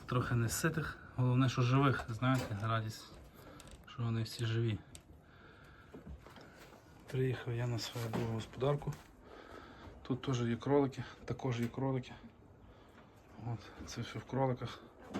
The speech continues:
Можна подивитися. Їдять вони в мене, вечерюють сіно люцерка. Там собі тягнуть. Сітку я їм зменшив. Вони дуже бага-,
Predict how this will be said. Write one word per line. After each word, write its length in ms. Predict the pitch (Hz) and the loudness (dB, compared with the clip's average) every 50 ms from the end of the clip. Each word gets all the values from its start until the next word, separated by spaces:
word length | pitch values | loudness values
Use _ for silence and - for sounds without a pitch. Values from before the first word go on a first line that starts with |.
| - - - - - - - - - - - - - - - - - - - - | -6 -6 -10 -14 -16 -16 -18 -16 -14 -14 -12 -12 -14 -14 -16 -18 -20 -20 -8 -4
Можна 260 | 143 135 113 120 127 | -2 -2 0 0 -2
подивитися. 680 | 123 - 131 123 123 135 156 156 151 143 - - 143 135 - - - - - - - - - - - - - - - - - - - - - - - | -2 -2 -2 0 2 2 2 2 2 0 -2 -2 -2 -2 -4 -6 -12 -14 -16 -16 -16 -18 -18 -20 -20 -20 -18 -16 -14 -12 -12 -12 -14 -14 -6 2 4
Їдять 400 | 147 139 135 147 156 147 127 123 | 6 12 12 12 12 12 12 10
вони 140 | 131 135 139 | 8 8 10
в 40 | |
мене, 240 | 135 135 131 131 131 | 10 10 8 8 6
вечерюють 720 | 127 127 120 - - 139 135 127 127 123 120 120 - - - - - - - - - - - - - - - - - - - - - | 6 4 4 4 4 6 6 6 4 4 2 0 -2 -8 -10 -12 -14 -18 -20 -16 -12 -12 -12 -12 -12 -18 -20 -20 -20 -20 -16 -12 -10
сіно 440 | - - - 151 151 151 151 143 | -8 -2 4 6 8 8 8 8
люцерка. 640 | 139 135 127 131 - 139 135 127 120 - - 156 151 - - - - - - - - - - - - - - - - - - - - | 6 4 2 2 4 6 6 6 4 4 2 2 2 0 -4 -18 -20 -20 -20 -20 -20 -20 -20 -20 -20 -20 -20 -20 -20 -20 -16 -2 0
Там 120 | 147 139 123 | 2 2 2
собі 260 | - - 131 127 123 | 2 0 -2 -2 -2
тягнуть. 540 | - - 147 147 151 139 139 143 143 - - - - - - | 2 4 6 6 6 4 2 0 -2 -6 -12 -18 -18 -12 -8
Сітку 380 | - - - 156 151 - - 135 | 0 4 4 4 4 4 4 6
я 120 | 135 135 | 6 6
їм 160 | 131 127 123 | 6 4 4
зменшив. 520 | 117 120 123 135 147 147 147 - - 160 - - - - - - - - - - - - - - - | 4 4 4 6 4 4 2 2 0 -2 -4 -6 -10 -10 -6 -6 -2 0 0 0 -2 -4 -16 -6 -2
Вони 140 | 131 131 131 | 0 2 4
дуже 260 | 127 131 127 127 131 | 6 8 8 8 8
бага-, 220 | 131 127 131 123 | 6 6 4 4